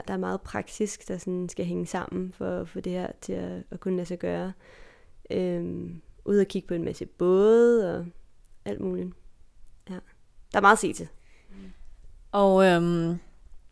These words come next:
Speaker 2: jeg kan jo ikke lade være med at tænke, at du også på en eller anden måde giver afkald på en masse ting.
Speaker 1: Mm.
Speaker 2: Føler du selv det?
Speaker 1: Nej, det føler jeg faktisk ikke. Øhm,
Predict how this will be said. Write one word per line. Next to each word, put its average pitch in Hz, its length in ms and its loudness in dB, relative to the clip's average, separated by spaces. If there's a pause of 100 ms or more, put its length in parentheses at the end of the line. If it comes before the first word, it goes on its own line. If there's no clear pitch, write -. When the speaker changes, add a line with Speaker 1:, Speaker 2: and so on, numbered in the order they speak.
(880)
Speaker 2:
jeg 202 140 6
kan 214 100 6
jo - 20 10
ikke 202 100 8
lade 208 80 6
være 190 120 6
med 190 100 2
at 190 60 0
tænke, 196 260 2
at 185 120 -2
du 185 240 2
også 196 220 2
på 247 80 4
en 226 60 2
eller - 120 -4
anden 214 120 0
måde 214 400 2 (680)
giver - 180 0
afkald 214 380 2 (260)
på - 100 -8
en 214 80 0
masse 214 260 0
ting. - 220 -8 (200)
Speaker 1:
Mm. 202 60 -16 (500)
Speaker 2:
Føler 233 280 2
du 226 100 2
selv 226 220 2
det? 226 140 -6 (1080)
Speaker 1:
Nej, 202 220 0
det 202 200 -2
føler 220 220 2
jeg 202 100 2
faktisk 196 400 -4
ikke. - 240 -6 (840)
Øhm, 180 760 0